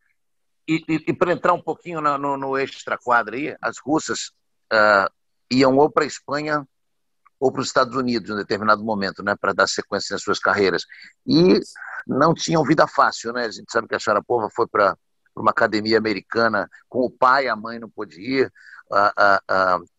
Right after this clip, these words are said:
a Kornikova foi a mesma coisa, muito, muito novinha, foi morar nos Estados Unidos. A gente sabe a dificuldade que é ficar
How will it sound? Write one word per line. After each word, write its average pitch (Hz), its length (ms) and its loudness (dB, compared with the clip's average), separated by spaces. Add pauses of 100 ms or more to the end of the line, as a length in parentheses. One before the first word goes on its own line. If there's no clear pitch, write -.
(340)
a 120 120 -2
Kornikova 123 540 -2
foi 113 140 -6
a - 20 -6
mesma 107 340 -6
coisa, 120 300 -2
muito, 127 260 -10
muito 147 440 -2
novinha, 123 520 0
foi 117 80 -6
morar 117 200 2
nos 110 100 -10
Estados 113 240 -2
Unidos. 110 240 -14 (760)
A - 60 -2
gente 127 220 -2
sabe 131 220 4
a - 20 -6
dificuldade 123 680 -2
que - 200 -8
é 123 160 2
ficar 139 420 0